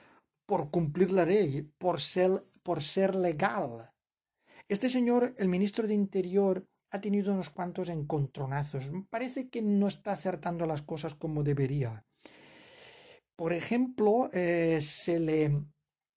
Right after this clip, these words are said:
se le pilló que tenía una cinta de, de caminar o de correr y se la cambió porque dice que o estaba vieja o se la estropeó, no sé, y nada más y nada menos que se le ocurrió a este señor,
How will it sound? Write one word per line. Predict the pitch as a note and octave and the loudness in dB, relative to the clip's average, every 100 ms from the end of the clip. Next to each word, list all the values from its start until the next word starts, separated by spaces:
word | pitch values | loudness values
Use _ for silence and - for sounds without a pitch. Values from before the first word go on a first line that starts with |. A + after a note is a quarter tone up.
| - - | -14 -6
se | - F3 | -2 0
le | E3 | 0
pilló | E3+ E3 G3+ G#3+ G#3 | 0 6 6 6 4
que | G3 F3+ E3 - _ _ _ _ - | 6 6 4 -2 _ _ _ _ -6
tenía | F#3 F3+ G3+ G#3 G3+ | -2 0 2 2 2
una | G3 G3 E3+ | 4 2 0
cinta | - - G3 F#3+ D3+ E3 | -2 0 4 4 2 0
de, | D#3 D3+ D#3 | 2 0 -2
de | D#3 D3+ _ | -6 -8 _
caminar | D#3+ D#3 C#3+ D#3 F3 E3 | -6 -2 0 2 2 2
o | |
de | D#3+ D#3+ | 0 0
correr | D#3+ D#3 F#3+ F3 A#3 - - - - _ - | 0 2 4 4 2 -4 -20 -20 -20 _ -6
y | A3+ | -2
se | - G3 | 0 2
la | F3 | 0
cambió | F3 E3+ D#3+ G3 G#3+ A3 G3+ | 0 -2 2 4 4 2 0
porque | F#3+ D#3 D3+ | -4 -4 -4
dice | D3 D#3 D#3 D3+ | -4 -4 -6 -6
que | C#3+ C#3 | -4 -2
o | C3+ | -4
estaba | C3 D3+ C#3 C3+ | -4 -4 -4 -4
vieja | D#3+ G#3 G3+ F3 D#3+ | -2 -2 -2 -2 0
o | D3+ | -2
se | D3 | -4
la | |
estropeó, | C#3+ D3+ D3 E3+ F#3 | -4 -6 -2 0 2
no | F3+ | 0
sé, | F3+ G#3 G3+ - | -2 2 2 2
y | F#3 | 0
nada | F#3+ G#3+ G3+ | 2 0 0
más | G#3+ G3 | 0 0
y | |
nada | G3+ G3 | 0 0
menos | G3+ G#3 G3+ | 0 -2 -4
que | G3 | -4
se | E3+ | -4
le | D#3+ | -4
ocurrió | D3+ D#3+ F#3+ | -4 -2 0
a | E3 | 0
este | D3+ - F#3 | 0 0 0
señor, | G3+ F#3+ G3+ F#3+ A3 | 2 4 4 4 2